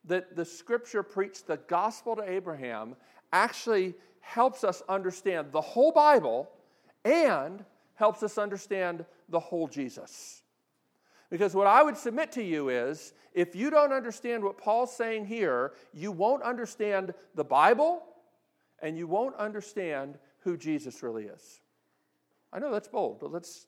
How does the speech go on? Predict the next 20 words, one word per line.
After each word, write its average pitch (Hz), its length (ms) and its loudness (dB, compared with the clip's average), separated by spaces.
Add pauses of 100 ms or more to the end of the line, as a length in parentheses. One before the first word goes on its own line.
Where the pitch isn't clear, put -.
get 165 160 -6
into 135 220 -8
it 117 60 -10
here 110 120 -8
and 104 100 -16
see. 104 140 -10 (2750)
Paul 180 380 10
is 151 180 -2
writing 160 260 4
to 165 80 -6
the 160 80 -4
Galatians, 139 680 -6 (280)
and 165 100 -4
he's 185 220 -6 (100)
arguing 190 480 2
with 143 160 -6
them 143 160 -4
a 135 40 -8
little 123 200 -6
bit. 117 260 -4